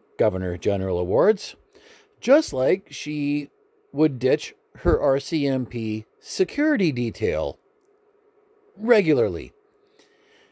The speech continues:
Can you imagine the absolute uproar had Julie Payette had something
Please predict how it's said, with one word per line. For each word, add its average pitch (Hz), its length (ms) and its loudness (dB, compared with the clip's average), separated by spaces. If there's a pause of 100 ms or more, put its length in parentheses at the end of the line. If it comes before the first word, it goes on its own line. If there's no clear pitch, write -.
(380)
Can 196 300 2
you 302 380 4 (220)
imagine 113 880 0 (760)
the 131 400 -4
absolute 156 800 2 (920)
uproar 98 800 0 (920)
had 127 440 -2 (380)
Julie 208 280 0
Payette 156 480 0 (1700)
had 160 360 0
something 175 480 0